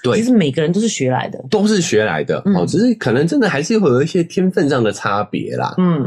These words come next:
Speaker 1: 哦，但是基本上所有人都是从头开始学会如何成为一个母亲的。
Speaker 2: 没错，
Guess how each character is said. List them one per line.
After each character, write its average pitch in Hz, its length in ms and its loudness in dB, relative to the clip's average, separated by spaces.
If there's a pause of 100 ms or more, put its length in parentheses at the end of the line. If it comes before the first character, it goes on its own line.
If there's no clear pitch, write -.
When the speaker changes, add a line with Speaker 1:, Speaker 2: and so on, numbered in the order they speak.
Speaker 1:
哦， 85 140 -2 (140)
但 135 120 -2
是 131 240 0
基 143 300 -2
本 76 180 -2
上 90 140 -2
所 - 320 -2
有 80 80 4
人 62 260 -2
都 98 160 -2
是 98 240 -4 (260)
从 110 340 -2
头 90 200 -2
开 101 220 -4
始 67 140 -6
学 67 260 -4
会 71 260 0 (220)
如 95 180 0
何 95 160 0
成 73 200 -2
为 78 100 0
一 - 20 -2
个 80 120 -2
母 73 200 -4
亲 - 200 -6
的。 139 80 -4
Speaker 2:
没 135 60 -4
错， - 300 -8